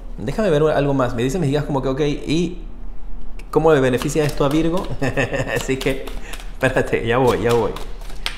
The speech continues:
Pueden ser mis guías, tal vez que canalizaron a algunos de ustedes pensando en eso. A ver, te, te va a hacer muy feliz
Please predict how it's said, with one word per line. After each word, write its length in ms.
Pueden 140
ser 100
mis 140
guías, 300
tal 140
vez 140
que 100
canalizaron 440
a 20
algunos 220
de 80
ustedes 260
pensando 380
en 80
eso. 360
A 100
ver, 200
te, 120
te 280
va 80
a 20
hacer 440
muy 300
feliz 960